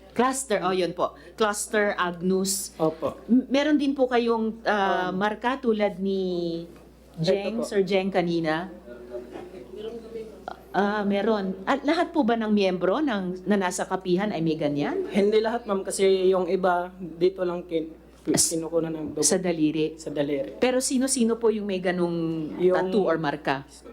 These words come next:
Speaker 2: Sabi nila, ma'am, yung matatapang daw mag-, magpalaslas daw sa, ano po, braso.
Speaker 1: Okay.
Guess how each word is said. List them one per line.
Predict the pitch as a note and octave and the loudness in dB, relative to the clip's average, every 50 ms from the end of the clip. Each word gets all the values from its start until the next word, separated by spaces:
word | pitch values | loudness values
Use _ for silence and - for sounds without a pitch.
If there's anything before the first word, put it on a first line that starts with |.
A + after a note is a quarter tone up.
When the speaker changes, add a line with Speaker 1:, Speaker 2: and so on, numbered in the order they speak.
| - - - - - - - - | -20 -20 -20 -20 -20 -20 -20 -12
Speaker 2:
Sabi | - - G3+ G#3+ G3+ G#3+ | -2 0 0 0 2 2
nila, | A#3 A#3+ A#3+ A#3+ A#3+ | 0 2 2 0 2
ma'am, | A3+ G3 G3 G3 G3 | 2 0 0 0 0
yung | F#3+ F#3+ G3 G3 G3 F#3 E3+ F3+ | 0 0 0 0 -2 -4 -4 -4
matatapang | G3+ F#3+ F#3+ - - G#3 G#3 G#3+ G#3 G#3+ G#3 G#3 F#3+ | -2 -2 -2 -2 0 0 0 0 0 -2 -4 -4 0
daw | E3+ E3+ E3+ | 2 0 0
mag-, | E3+ F3 E3 D#3+ E3+ - - - - - - - - - | 0 -2 -6 -6 -8 -14 -20 -20 -20 -20 -20 -20 -20 -6
magpalaslas | - F3 E3 E3+ - F#3 F3 E3+ E3+ E3+ E3+ F3+ E3+ - G3 F3+ F3+ - | -2 -2 -2 -2 0 0 2 2 2 2 0 -2 -2 -2 -2 -2 0 0
daw | D#3+ D#3 | -2 -2
sa, | D#3 - D#3 D3+ E3 F3 - - - - - - - - - - - - - - - - - - | 0 0 -2 -2 -2 -4 -8 -12 -18 -20 -20 -20 -20 -20 -20 -20 -20 -20 -20 -20 -20 -20 -10 0
ano | F3 E3 E3 E3 | 2 2 2 2
po, | - F3 D#3 - | 2 2 2 2
braso. | E3 E3 D#3 C#3+ - - F3+ E3 - - - - - - - - | 0 0 -2 0 -2 -2 -2 -2 -2 -6 -14 -20 -20 -20 -18 -4
Speaker 1:
Okay. | - F#3 F3+ F#3 - F#3+ F3 | -2 -2 -2 0 2 0 0